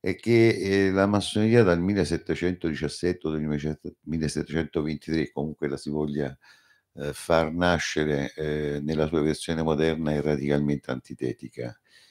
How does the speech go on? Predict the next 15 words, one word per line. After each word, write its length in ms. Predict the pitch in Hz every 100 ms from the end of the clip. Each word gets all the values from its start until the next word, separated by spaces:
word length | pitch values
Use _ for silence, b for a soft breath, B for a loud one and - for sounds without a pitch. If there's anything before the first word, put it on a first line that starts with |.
| b b
Quindi 260 | - 76 69
credo 200 | 76 73
che 80 |
in 120 | 71 73
realtà 560 | 80 85 92 87 71
il 140 | 67 -
pensiero 340 | 80 - 82
di 100 | 78
Guénon 580 | 85 80 71 69 69 67
e, 360 | - 87 85 73
e 80 | -
il 160 | 69 76
modo 280 | 82 76
di 140 | 76 80
essere, 600 | 92 - - 62 65 -